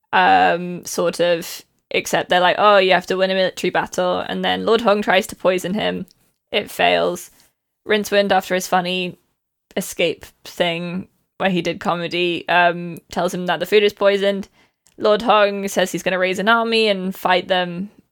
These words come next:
and there's only seven of the barbarians, and they're like, "Oh, we'll just have to fight the army on our own as seven guys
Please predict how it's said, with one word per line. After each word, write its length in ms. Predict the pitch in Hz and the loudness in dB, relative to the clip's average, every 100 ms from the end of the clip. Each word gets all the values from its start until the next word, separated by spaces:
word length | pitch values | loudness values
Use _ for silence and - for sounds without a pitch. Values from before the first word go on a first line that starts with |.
| - | -8
and 180 | 185 180 | -4 -4
there's 100 | 180 | -2
only 240 | 208 196 185 | -2 -4 0
seven 360 | 190 185 180 | 2 2 0
of 100 | 175 | -4
the 80 | 170 | -4
barbarians, 760 | 170 170 - 175 175 175 156 175 | 0 0 0 0 0 -2 -6 -6
and 80 | 175 | -4
they're 100 | 170 | 0
like, 140 | 160 185 | 2 2
"Oh, 200 | 185 180 | 2 2
we'll 160 | 185 | -2
just 180 | 180 170 | -4 -8
have 120 | 165 | -10
to 80 | 170 | -6
fight 220 | - 185 | -2 -2
the 100 | - | -2
army 340 | 180 196 196 196 | -2 0 0 0
on 120 | 190 | 2
our 240 | 190 190 185 | 2 2 0
own 260 | 175 - | -2 -4
as 120 | - - | -8 -2
seven 520 | 180 175 185 165 220 | -2 -2 -8 -8 -4
guys 560 | 170 151 147 160 202 | 2 2 2 0 -6